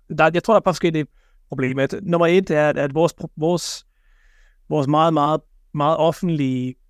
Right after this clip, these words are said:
prioritet for det her vindue, det var centerbacks. Så det ved alle klubberne, der, der har gode centerbacks. Øhm,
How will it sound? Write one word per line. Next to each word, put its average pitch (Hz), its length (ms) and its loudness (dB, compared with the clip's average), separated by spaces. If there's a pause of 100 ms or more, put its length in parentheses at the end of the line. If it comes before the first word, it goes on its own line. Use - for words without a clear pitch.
prioritet 160 640 0
for 131 100 -6
det 139 100 0
her 139 100 4
vindue, 135 280 0
det 139 120 2
var 131 120 4
centerbacks. 123 560 -2
Så 123 80 -8
det 151 160 -2
ved 147 140 2
alle 156 220 4
klubberne, 139 320 -2
der, 123 260 0
der 123 80 0
har 120 320 2
gode 139 280 0
centerbacks. - 680 -6 (560)
Øhm, 123 580 0